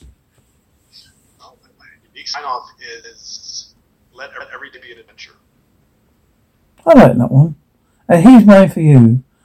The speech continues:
Speaker 2: I talked to David Richards today about his book, The Life Housekeeper, A Story of M-, Mind Mastery. I wonder if he got it when he was inspired, when he was firewalking, while he was doing a bit of yoga teaching.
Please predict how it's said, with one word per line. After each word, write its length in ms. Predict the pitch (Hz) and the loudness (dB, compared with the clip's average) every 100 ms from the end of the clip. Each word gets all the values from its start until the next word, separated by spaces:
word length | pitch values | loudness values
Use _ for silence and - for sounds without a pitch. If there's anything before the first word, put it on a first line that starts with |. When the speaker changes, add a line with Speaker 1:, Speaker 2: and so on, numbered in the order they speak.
| _ | _
Speaker 2:
I 100 | 254 | -2
talked 280 | 233 330 - | 2 0 0
to 60 | 226 | 0
David 400 | 220 208 190 160 | 4 4 4 0
Richards 380 | 180 - 160 139 | -4 -8 -18 -14
today 680 | 156 165 147 139 131 139 - _ _ - | -8 -2 0 2 2 0 -6 _ _ -10
about 240 | - - | -4 -2
his 140 | - 202 | -4 -6
book, 420 | 226 196 - - | -2 -2 -4 -4
The 80 | 147 | 0
Life 340 | 180 170 - _ - | 2 0 -4 _ -2
Housekeeper, 760 | 135 135 - 170 - 127 131 _ | 0 0 -4 -10 -4 -4 -4 _
A 60 | 165 | -12
Story 420 | - - 190 139 | -8 -2 0 2
of 80 | 131 | 2
M-, 200 | 147 - _ _ - | 0 -4 _ _ -2
Mind 280 | 160 165 | 0 2
Mastery. 720 | 170 190 - - 143 139 135 - _ _ _ _ _ _ _ _ _ _ _ _ _ _ _ _ _ _ - | 2 0 -2 -6 0 2 2 -2 _ _ _ _ _ _ _ _ _ _ _ _ _ _ _ _ _ _ -6
I 40 | 202 | 0
wonder 260 | 427 392 | 2 2
if 100 | - | 0
he 120 | 330 | 0
got 240 | 233 247 233 | 2 2 2
it 140 | 208 | 2
when 120 | 190 | 2
he 180 | 180 175 | 2 0
was 100 | 165 | 0
inspired, 600 | 175 - - 180 156 143 | -2 -4 0 2 4 4
when 120 | 143 156 | 4 2
he 120 | 156 | 2
was 140 | 156 | 0
firewalking, 720 | - 175 139 135 131 139 143 - _ - | 0 2 4 4 2 0 0 -2 _ -4
while 140 | 208 | 2
he 40 | 233 | 2
was 80 | |
doing 160 | 247 285 | 2 0
a 40 | |
bit 160 | 262 320 | 0 0
of 80 | 339 | 0
yoga 460 | 277 214 185 165 _ _ _ _ _ _ | 2 2 0 -4 _ _ _ _ _ _
teaching. 540 | 202 - - 170 160 | -4 -4 -2 -6 -6